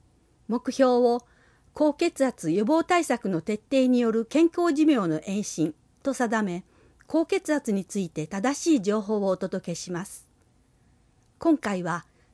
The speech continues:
介護予防について紹介します。厚生労働省の二千二十二年国民生活基礎調査によると、脳血管疾患は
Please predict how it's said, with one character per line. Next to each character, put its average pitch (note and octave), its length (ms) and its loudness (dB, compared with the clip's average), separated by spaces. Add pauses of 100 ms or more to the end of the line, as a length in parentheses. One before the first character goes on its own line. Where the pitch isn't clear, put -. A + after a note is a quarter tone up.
(100)
介 C#4 220 2
護 D#4 160 4
予 D#4+ 140 4
防 C4 160 4
に F#3 120 -2
つ - 140 -10
い F3 80 -4
て D4+ 120 -4
紹 F3+ 260 -2
介 D#3+ 200 -8
し - 160 -10
ま D#3 140 -6
す。 - 240 -20 (1200)
厚 D4 220 4
生 D#4 280 2
労 D4+ 200 4
働 C#4+ 220 2
省 E3 220 -2
の D#3 220 -2 (580)
二 G#3 120 0
千 D4 340 4
二 C4 160 6
十 A#3 180 0
二 F3+ 160 2
年 D#3+ 220 0 (140)
国 D4+ 280 4
民 D#4+ 140 8
生 D4 220 0
活 C#4 260 -2
基 - 80 -18
礎 C#4+ 220 0
調 D4 180 2
査 F3+ 180 -6
に D#3+ 140 -2
よ D3+ 100 -2
る D#3 120 -4
と、 - 280 -8 (520)
脳 C#4+ 240 4
血 - 260 -2
管 C#4+ 200 2
疾 D4 300 -2
患 D#3+ 240 -4
は D3+ 220 -8